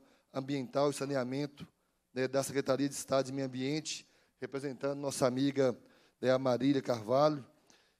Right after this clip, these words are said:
e cumprimentar também o João Luiz Teixeira Andrade, chefe de gabinete da presidência,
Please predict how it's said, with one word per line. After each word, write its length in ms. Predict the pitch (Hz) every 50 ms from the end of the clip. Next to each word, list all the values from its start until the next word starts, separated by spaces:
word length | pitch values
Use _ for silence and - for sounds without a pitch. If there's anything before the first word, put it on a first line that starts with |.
| _ -
e 220 | - 160 180 190 185
cumprimentar 480 | - 185 170 - 175 175 165 165 170
também 400 | 165 180 165 151 151 156 170 175
o 60 | 175 147
João 180 | 139 160 170
Luiz 580 | 175 165 147 143 156 170 165 - - - - _ _ _ _ _ _ _ -
Teixeira 500 | 147 147 143 - - - 143 151 165 165
Andrade, 640 | 156 131 127 127 123 117 113 - - - - - _ _ _ _ _ _
chefe 380 | - - - 147 165 165 160 147
de 80 | 143
gabinete 760 | 143 147 143 135 127 127 135 151 160 160 - - - - - _ _ _ _ _ _
da 120 | - 139 139
presidência, 920 | - 147 151 143 143 147 135 123 135 139 147 143 - - 143 139 139